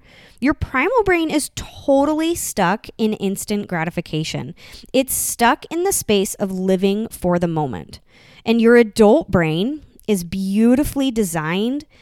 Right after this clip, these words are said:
to plan for the long game. So tool one of the adult brain will be to consciously gain awareness of those hidden T F A cycles that your primal brain is using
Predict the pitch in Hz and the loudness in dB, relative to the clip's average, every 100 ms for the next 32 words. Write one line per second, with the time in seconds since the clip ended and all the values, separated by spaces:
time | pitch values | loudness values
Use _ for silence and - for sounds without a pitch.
0 | _ _ _ 254 - - - 214 202 208 | _ _ _ -6 -2 -6 -4 -2 0 2
1 | 214 220 - 214 208 185 165 160 165 175 | 0 -2 -4 -2 -2 0 0 0 -2 -4
2 | 170 147 110 76 - _ _ - - - | -6 -8 -10 -14 -18 _ _ -20 -20 -16
3 | - 247 220 - - 247 247 311 302 247 | 2 6 6 4 -4 2 4 6 6 6
4 | 226 320 - - - _ _ 202 190 214 | 2 -2 -10 -20 -20 _ _ -2 2 2
5 | 196 196 226 - 254 208 170 202 _ - | 6 4 4 2 2 2 -2 -6 _ -20
6 | - _ 214 240 214 247 - - - - | -20 _ 6 6 6 2 0 -2 -6 -2
7 | 226 233 - 330 311 320 294 190 202 185 | 2 2 0 -4 -4 -6 -6 -2 0 0
8 | 196 214 - 180 165 151 156 208 269 339 | -2 -4 -4 -4 -2 -4 -4 -4 -4 -4
9 | - - _ - 254 277 247 262 - - | -6 -12 _ -2 2 4 4 0 -14 -20
10 | - 233 226 233 - 220 220 294 - 302 | 0 4 4 0 -2 0 0 0 -2 -2
11 | 339 - 226 220 170 160 180 185 - 185 | -2 0 -2 -2 -2 0 0 -2 -2 -2
12 | 196 - 170 180 262 226 202 196 - 185 | -2 -4 -4 -2 -2 -2 -2 -2 -2 -4
13 | 160 165 185 262 294 330 | -4 -4 -2 -2 -4 -6